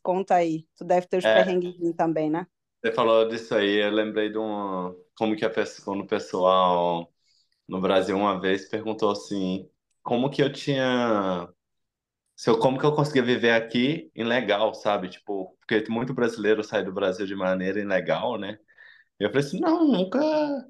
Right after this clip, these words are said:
Speaker 2: Perguntou assim, ah, você foi com quem? Com, com seu primo? Ou insinuando da ma-, dessa maneira que, que eu tinha vindo ilegal. Eu falei assim, olha, ilegal não,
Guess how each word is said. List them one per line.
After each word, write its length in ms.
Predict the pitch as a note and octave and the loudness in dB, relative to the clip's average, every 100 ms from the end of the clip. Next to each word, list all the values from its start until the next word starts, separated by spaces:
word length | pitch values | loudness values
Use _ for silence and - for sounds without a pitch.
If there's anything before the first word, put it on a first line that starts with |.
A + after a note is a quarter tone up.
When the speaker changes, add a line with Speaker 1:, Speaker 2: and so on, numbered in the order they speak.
| _ - _ - | _ -20 _ 0
Speaker 2:
Perguntou 200 | D#3 E3 | 2 4
assim, 140 | D#3+ | 2
ah, 180 | B3+ G3 | 2 2
você 180 | - F3+ | 2 2
foi 160 | F#3+ F3+ | 2 2
com 480 | E3+ D3+ C3 A2+ A2 | 2 4 4 2 -2
quem? 280 | A2+ A2+ G#2+ | -2 -4 -2
Com, 640 | G2+ F#2+ F#2 F2 E2+ E2 - _ | -4 -4 -4 -4 -8 -14 -20 _
com 120 | G2+ | -8
seu 220 | - F#2+ | 0 0
primo? 1160 | D2+ - G2+ C#3+ F#3 F#3 F3+ E3+ E3 D#3+ D3+ D3 - _ | 0 0 2 4 4 4 2 4 4 6 4 0 -8 _
Ou 640 | - G#2+ G#2+ G#2 G2+ G2+ F#2+ - _ _ D2 D2+ - | 0 2 4 2 0 -2 -6 -12 _ _ -16 -12 -4
insinuando 920 | B2+ C#3 D#3+ D#3+ C3 B2+ B2+ A2+ A2+ _ _ _ _ _ | -4 0 2 4 6 4 2 -2 -4 _ _ _ _ _
da 180 | G2 G#2 | 0 2
ma-, 140 | G#2+ | 2
dessa 300 | F2+ G#2 - | 2 2 2
maneira 440 | G#2+ G#2 G2+ G2 G2+ | 0 2 4 4 0
que, 960 | - G2+ F#2+ F#2+ F#2 F2+ F2+ E2+ E2+ - | -2 0 2 2 2 0 -2 -4 -8 -6
que 60 | G#2+ | -4
eu 40 | |
tinha 160 | G#2 G#2 | -2 -2
vindo 460 | F#2+ F#2+ F#2+ F#2 - - | 0 0 -2 -6 -10 -6
ilegal. 420 | F2+ F2 D#2+ E2 | -2 0 0 -2
Eu 40 | |
falei 160 | - G2 | -4 -8
assim, 100 | C3 | -2
olha, 180 | A2+ G2 | 0 0
ilegal 540 | G2 B2 B2 A#2+ C#3+ | -2 -4 0 -2 0
não, 480 | D3 C#3+ C#3 B2+ | 2 2 0 -4